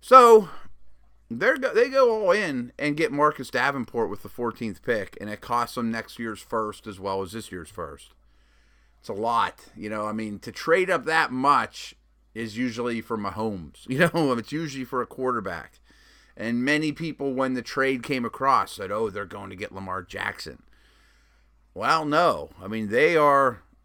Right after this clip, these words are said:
all in. And like I said, I mean, their roster and their defense in particular is a lot better than I think a lot of you realize.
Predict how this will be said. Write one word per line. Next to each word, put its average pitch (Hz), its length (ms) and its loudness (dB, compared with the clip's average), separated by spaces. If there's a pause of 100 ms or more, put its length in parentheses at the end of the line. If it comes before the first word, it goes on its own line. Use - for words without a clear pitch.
all 170 320 6
in. 117 340 0 (140)
And 120 260 -4
like 147 220 -2
I 160 40 0
said, 160 400 0
I 131 60 -2
mean, 131 240 -4
their 147 220 2
roster 143 840 -2
and 104 220 -8
their 131 120 0
defense 165 640 -6
in 160 120 -8
particular 135 680 -6
is 107 140 -6
a 101 60 -6
lot 113 340 -8
better 160 260 -6
than 147 140 -8
I 123 80 -8
think 160 280 -12
a 147 40 -6
lot 131 260 -6
of 147 60 -8
you 147 80 -8
realize. 127 640 -6